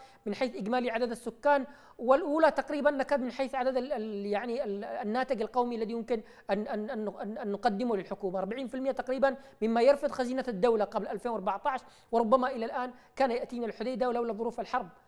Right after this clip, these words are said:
الحديدة التي كانت هي حاضرة اليمن الأولى في، في، في، في سبتمبر خمسة وستين، وهي التي كانت سبب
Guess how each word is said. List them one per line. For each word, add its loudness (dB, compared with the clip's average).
الحديدة 0
التي 2
كانت -2
هي -2
حاضرة 0
اليمن -2
الأولى 2
في، -6
في، -8
في، -12
في -8
سبتمبر -2
خمسة -2
وستين، -4
وهي -2
التي -4
كانت -4
سبب 0